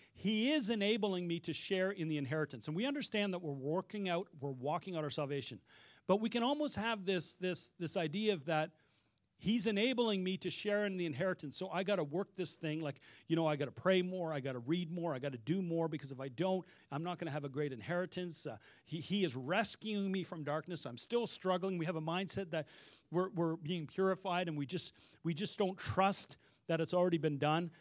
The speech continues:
He is transferring me into his kingdom. He is purchasing my freedom. He is forgiving my sins. Okay? And so we move everything to future tense instead of leaving it where it belongs in the past. It's a finished work of the cross.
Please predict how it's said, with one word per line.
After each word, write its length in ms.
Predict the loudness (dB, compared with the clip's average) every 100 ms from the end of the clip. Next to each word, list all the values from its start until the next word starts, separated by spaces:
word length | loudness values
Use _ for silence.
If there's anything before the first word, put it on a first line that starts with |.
| _
He 180 | -2 0
is 160 | 0 -4
transferring 720 | -4 -4 -4 -6 -6 -4 -2
me 220 | -4 -6 -2
into 400 | -2 0 2 4
his 240 | 4 2
kingdom. 480 | 0 0 0 -2 -6 -16 _ _ _ _ _ _ _
He 180 | -2 0
is 140 | 2
purchasing 540 | 4 4 4 0 -2 0
my 160 | -2
freedom. 360 | 0 0 0 0 -6 -20 _
He 180 | 2 2
is 120 | 2
forgiving 380 | -2 -2 -2 -2
my 120 | -4
sins. 520 | -4 -4 -6 -12 -14 _ _ _ -2
Okay? 240 | 0 0 -6 -20 -4
And 100 | 0
so 300 | 4 6 6 4
we 160 | 2
move 220 | 4 6
everything 400 | 6 4 0 -2 -2
to 120 | -6
future 480 | -6 -6 -2 -4 -2
tense 420 | -2 -4 -4 -4
instead 300 | -4 -2 -4
of 120 | -4
leaving 300 | -4 -2 -2
it 160 | -2 -2
where 160 | -4
it 80 | 0
belongs 400 | 0 2 0 -2
in 60 | -6
the 80 |
past. 500 | -8 -12 -12 -18 -20 _ _ _ _ _ _ _ _ _ _ -2
It's 160 | 0
a 60 | 0
finished 640 | -4 -4 0 2 2 2
work 240 | 2 2 2
of 60 |
the 60 | -2
cross. 720 | 0 -2 -2 -8 -10 -10 -12